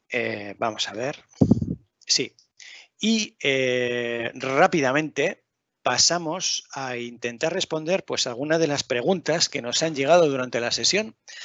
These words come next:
Y podemos leer aquí la primera, eh, que nos la comenta Nerea.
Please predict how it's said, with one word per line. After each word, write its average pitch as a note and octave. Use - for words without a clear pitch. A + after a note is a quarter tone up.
Y C3
podemos F3
leer F3+
aquí -
la D3
primera, D#3
eh, B2+
que B2
nos A#2
la A2+
comenta C3
Nerea. B2